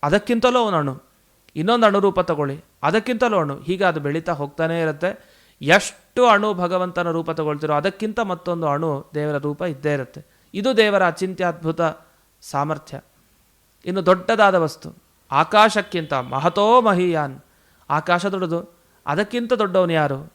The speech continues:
ಪರಮಾತ್ಮ. ಅದಕ್ಕಿಂತಲೂ ದೊಡ್ಡದು ಯಾವುದು? ಅದು ಪರಮಾತ್ಮನ ರೂಪ.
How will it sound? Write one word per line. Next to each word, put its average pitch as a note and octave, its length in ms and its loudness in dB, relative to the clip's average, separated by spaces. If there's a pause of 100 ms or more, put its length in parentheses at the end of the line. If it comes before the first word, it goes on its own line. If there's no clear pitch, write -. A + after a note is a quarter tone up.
(100)
ಪರಮಾತ್ಮ. C#3 580 -4 (360)
ಅದಕ್ಕಿಂತಲೂ A#3 560 0
ದೊಡ್ಡದು F#3 240 -2
ಯಾವುದು? D3 400 0
ಅದು F#3+ 120 -4
ಪರಮಾತ್ಮನ F#3+ 560 0
ರೂಪ. D#3+ 220 -2